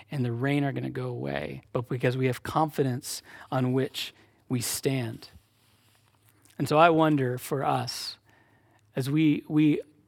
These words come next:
grasp onto the truth of this foundation, maybe for us, we've got a hundred fifty to two hundred feet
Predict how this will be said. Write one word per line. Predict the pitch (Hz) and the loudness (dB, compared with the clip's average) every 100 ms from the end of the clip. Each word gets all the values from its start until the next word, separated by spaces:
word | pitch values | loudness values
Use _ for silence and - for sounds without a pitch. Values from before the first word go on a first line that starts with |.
| _ _ | _ _
grasp | - 165 165 170 - | -2 8 10 10 6
onto | 151 151 143 | 4 4 2
the | 127 | 0
truth | - - 165 156 143 - - - - - - | -4 -4 2 2 2 -4 -16 -20 -20 -16 -8
of | 131 | -2
this | 131 - | -2 -2
foundation, | - 117 110 127 - - - _ _ _ _ _ _ _ _ _ _ _ _ _ _ _ _ _ _ _ | -4 -4 -6 -10 -12 -14 -16 _ _ _ _ _ _ _ _ _ _ _ _ _ _ _ _ _ _ _
maybe | 151 156 | 4 4
for | 160 151 151 | 2 4 6
us, | 147 - | 4 2
we've | 151 | 2
got | 156 139 | 4 2
a | |
hundred | 123 139 139 127 | 2 2 2 0
fifty | 139 131 | -2 -4
to | 123 | -6
two | - 147 | -4 -4
hundred | 131 117 | -4 -4
feet | - 131 | -4 -4